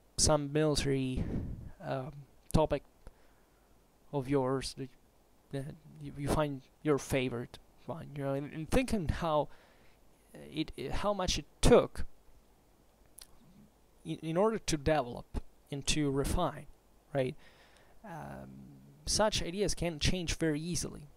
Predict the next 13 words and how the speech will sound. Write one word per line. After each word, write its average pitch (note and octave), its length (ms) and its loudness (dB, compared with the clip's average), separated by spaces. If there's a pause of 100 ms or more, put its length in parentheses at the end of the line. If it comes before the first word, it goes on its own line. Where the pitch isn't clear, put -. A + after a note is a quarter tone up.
(840)
And D3 120 -4
naturally, F#3+ 340 2
the C#3 140 0
more G#3 200 2
you G#3+ 120 0
put - 360 6
in, D3+ 320 0
the C3 60 -6
more E3+ 300 0
this C#3 340 0 (400)
thing G3 300 0
complicates, - 760 -2
especially. - 560 -8